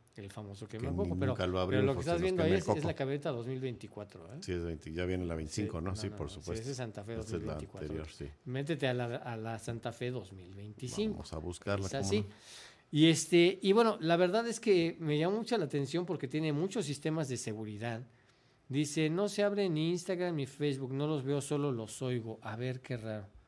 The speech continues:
Speaker 2: Muy
Speaker 1: A
Speaker 2: misterioso
Speaker 1: ver.
Speaker 2: está, a ver, ¿qué, qué hizo
Speaker 1: A
Speaker 2: aquí el
Speaker 1: ver,
Speaker 2: señor
Speaker 1: aquí, a ver.
Speaker 2: Rivera?
Speaker 1: Vamos,
Speaker 2: Aquí estoy
Speaker 1: vamos
Speaker 2: ya
Speaker 1: a ver.
Speaker 2: con la dos mil veinticinco.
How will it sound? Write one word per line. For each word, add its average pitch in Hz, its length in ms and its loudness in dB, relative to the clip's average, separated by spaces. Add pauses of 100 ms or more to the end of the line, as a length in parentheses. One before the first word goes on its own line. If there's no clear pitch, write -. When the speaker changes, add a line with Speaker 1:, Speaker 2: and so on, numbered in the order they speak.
(200)
Speaker 2:
Muy 104 380 0
Speaker 1:
A - 20 4
Speaker 2:
misterioso 95 560 0
Speaker 1:
ver. - 20 -12
Speaker 2:
está, 98 240 -6
a 95 40 -2
ver, 95 280 -6
¿qué, 92 240 -4
qué 107 140 0
hizo 104 180 0
Speaker 1:
A 98 100 -2
Speaker 2:
aquí 101 120 -2
el 101 80 2
Speaker 1:
ver, 107 160 -4
Speaker 2:
señor 92 320 -2
Speaker 1:
aquí, 123 120 0
a 113 120 0
ver. 113 180 0
Speaker 2:
Rivera? 82 340 -2 (240)
Speaker 1:
Vamos, 139 280 -2
Speaker 2:
Aquí 101 80 -4
estoy - 140 2
Speaker 1:
vamos 92 140 0
Speaker 2:
ya 92 60 2
Speaker 1:
a - 40 2
ver. - 100 -4
Speaker 2:
con 80 100 -4
la 80 80 -4
dos 80 140 -4
mil 85 100 -4
veinticinco. 76 500 -8